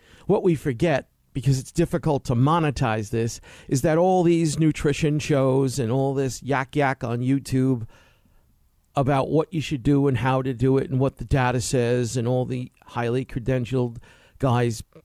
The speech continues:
packing together, patting each other on the back to convince the public this is the way to go. Here's the thing, flush it all down the toilet, metaphorically, and most of it literally speaking, because why?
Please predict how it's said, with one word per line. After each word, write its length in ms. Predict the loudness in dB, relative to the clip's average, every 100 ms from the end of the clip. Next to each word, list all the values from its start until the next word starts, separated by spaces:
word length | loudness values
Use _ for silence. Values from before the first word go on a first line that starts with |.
| _
packing 460 | -2 -2 -2 -4 -4
together, 560 | -4 0 0 2 0 0
patting 460 | 0 0 2 0
each 220 | 0 -2
other 260 | -2 -2 0
on 160 | 0 -2
the 60 |
back 360 | -2 0 -2 -4 -12
to 100 | -8
convince 440 | -6 -2 -2 -4
the 120 | -8 -6
public 500 | -2 0 -2 -2 -4
this 200 | -6 -6
is 120 | -8
the 120 | -6
way 160 | -4 -6
to 80 |
go. 280 | -2 -2 -2 -6 -6
Here's 260 | 0 0 0
the 80 | -4
thing, 220 | -2 -2
flush 340 | 0 0 0
it 80 | 0
all 180 | 2 2
down 260 | 2 0 0
the 60 |
toilet, 480 | 0 0 2 0 -2 -12 -16 -20 -8 -2
metaphorically, 960 | 2 2 2 2 2 0 -4 -4 -4
and 140 | -2 0
most 300 | 2 0 -2
of 80 | -4
it 100 | 0
literally 480 | 0 2 0 -2
speaking, 500 | -4 -2 -2 -2 -6
because 540 | -6 -8 -4 -2 -2 -4
why? 480 | -2 -2 -2 -12